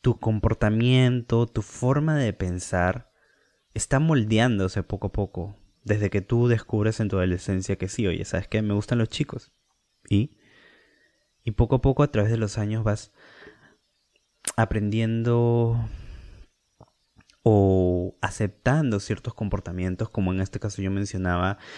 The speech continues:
que hay muchos aspectos femeninos de mi vida que yo no había aceptado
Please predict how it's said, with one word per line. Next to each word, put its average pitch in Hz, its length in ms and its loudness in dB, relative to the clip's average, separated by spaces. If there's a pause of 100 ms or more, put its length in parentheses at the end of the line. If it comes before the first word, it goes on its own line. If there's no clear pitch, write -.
(140)
que 104 100 -4
hay 104 60 2
muchos 127 400 0
aspectos 113 480 -2
femeninos 101 500 0
de 110 80 0
mi 98 160 0
vida 95 320 0
que 95 220 -6
yo 120 240 2
no 110 160 2
había 98 280 2
aceptado 95 680 -2